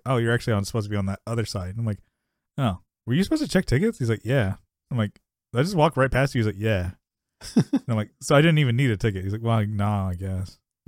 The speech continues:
Speaker 2: Yeah.
Speaker 1: <laughs> At a certain point, there's like, what is a teenager going to do when just, like, a grown ass man just like,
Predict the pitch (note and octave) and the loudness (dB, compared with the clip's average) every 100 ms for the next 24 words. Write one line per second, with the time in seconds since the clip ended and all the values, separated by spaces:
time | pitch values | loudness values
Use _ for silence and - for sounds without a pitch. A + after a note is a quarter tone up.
0 | - D3 B2 A2+ G2 A3 G#3 G3 G3 G3 | 2 6 6 6 6 4 4 4 6 4
1 | E3 E3 F3 D#3+ D#3 D3 - F#3 F3+ F3 | 4 4 6 6 6 4 2 4 8 8
2 | E3+ D3+ C#3 C3+ C3+ C#3 C3 C3 C3 C3 | 8 6 2 4 2 0 0 0 0 2
3 | C3+ C3+ B2 A#2 B2 G#2 G2 G2+ G2 G2+ | 2 2 0 0 0 0 0 -2 0 0
4 | G#2+ G#2 G#2 G#2 G2+ G#2 | -2 -4 -4 -4 -4 -6